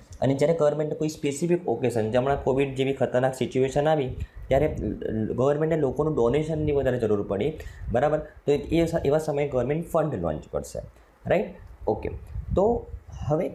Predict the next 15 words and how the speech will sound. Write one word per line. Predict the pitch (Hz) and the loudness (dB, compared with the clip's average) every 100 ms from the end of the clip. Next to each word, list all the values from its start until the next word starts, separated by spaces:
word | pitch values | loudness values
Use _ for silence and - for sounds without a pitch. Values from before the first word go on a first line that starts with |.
| - - 139 | -10 -6 0
દરેક | 156 226 | 2 2
સ્ટેટ | - 170 185 180 | -2 0 2 4
ગવર્મેન્ટ | 131 104 107 139 - - | 4 4 2 0 -2 -2
એ | 156 - - | 0 0 -2
આ | 160 | -4
ત્રણમાંથી | 165 - 156 170 175 233 | -2 0 2 2 0 0
કોઈ | 214 175 | 2 2
પણ | 175 185 185 - | 2 0 0 0
એક | 180 185 | 0 2
વસ્તુમાં | 160 - 170 165 | 0 0 2 2
અથવા | 160 170 170 | 2 2 4
તો | 170 | 4
બધી | 156 170 | 4 2
જ | |
વસ્તુમાં | 170 123 - 107 131 | 2 0 -2 -2 -2